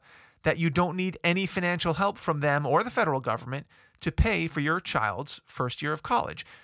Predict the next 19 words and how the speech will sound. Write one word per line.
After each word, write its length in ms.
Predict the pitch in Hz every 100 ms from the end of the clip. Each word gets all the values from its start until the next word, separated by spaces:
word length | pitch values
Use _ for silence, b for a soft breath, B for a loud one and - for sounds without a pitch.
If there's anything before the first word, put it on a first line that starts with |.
| B B
You've 260 | 143 180 190
got 180 | 190 185
it 80 |
all 140 | 190 190
under 180 | 190 190
control. 520 | 185 - 220 - - _ b b -
Now, 280 | 147 135 - -
whether 240 | 156 190
that 200 | 185 175
squares 560 | - - 202 202 170 135
with 220 | 139 123
reality 500 | 135 147 226 135 131
is 100 | 131
a 60 | 127
different 280 | 139 -
story. 380 | - 240 196 131
Only 260 | 139 165 165
you 180 | 160 247
know 460 | 151 113 110 165